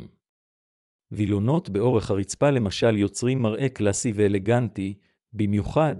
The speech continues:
כשהם נוגעים מעט ברצפה. לעומת זאת, במידה ואתם מעדיפים מראה מודרני ויעיל יותר, בחרו בווילונות התלויים ממש מעל הרצפה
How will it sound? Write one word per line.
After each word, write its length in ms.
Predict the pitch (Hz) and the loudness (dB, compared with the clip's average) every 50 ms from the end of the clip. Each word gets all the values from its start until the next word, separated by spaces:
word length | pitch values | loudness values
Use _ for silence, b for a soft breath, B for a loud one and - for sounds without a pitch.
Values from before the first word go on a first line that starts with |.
| - - - | -12 -18 -12
כשהם 380 | - - - 127 117 117 107 | -8 -2 0 0 2 2 2
נוגעים 500 | 104 107 101 98 92 139 147 156 151 117 | 0 0 -2 -2 -2 -2 -2 0 0 -2
מעט 320 | 107 101 104 135 147 - 113 | -2 -2 0 -2 -4 -4 -2
ברצפה. 540 | 101 110 98 104 - - - - 87 67 58 - _ _ _ _ _ _ _ _ _ _ _ _ _ _ _ _ _ _ _ _ - | -2 0 0 0 -4 -6 -6 -6 -6 -6 -6 -12 _ _ _ _ _ _ _ _ _ _ _ _ _ _ _ _ _ _ _ _ -4
לעומת 460 | 101 104 101 101 101 117 127 131 113 | -2 -2 0 2 2 2 2 2 0
זאת, 380 | - 95 92 90 95 - _ _ _ _ _ _ - | 0 0 0 0 0 -6 _ _ _ _ _ _ -6
במידה 500 | 101 104 95 101 101 95 110 123 147 147 110 | -4 -2 -2 -2 -2 2 4 4 4 4 2
ואתם 320 | 107 98 - - 123 107 | 2 0 2 2 0 2
מעדיפים 500 | 104 101 98 95 104 - - 135 131 123 | 2 2 0 0 -2 -4 -2 -2 0 0
מראה 240 | 110 95 104 127 127 | 0 0 0 -2 -2
מודרני 640 | 120 117 107 95 110 120 123 117 104 101 95 95 98 | 0 0 0 4 4 4 4 4 2 -2 -4 -6 -10
ויעיל 440 | 95 95 101 101 101 98 135 139 120 | -4 0 2 2 2 2 0 0 0
יותר, 460 | 104 90 - - 95 92 92 98 110 110 _ _ _ _ _ _ _ - | 0 -2 -2 -2 -2 0 0 0 -2 -6 _ _ _ _ _ _ _ -4
בחרו 340 | 113 101 - - 123 147 151 | -4 -4 -2 0 0 0 2
בווילונות 600 | 123 113 98 104 101 101 98 107 120 131 - - | 2 2 0 0 0 0 0 0 0 -2 -2 -4
התלויים 440 | 107 - - 104 104 113 120 117 107 | -6 -4 0 0 2 2 2 2 0
ממש 380 | 104 98 101 123 131 - - | 0 2 0 0 -2 -2 -4
מעל 280 | 107 104 101 113 120 120 | -4 -2 0 0 2 2
הרצפה 460 | 110 98 98 98 - - - 131 131 | 2 0 -2 -4 -6 0 2 2 2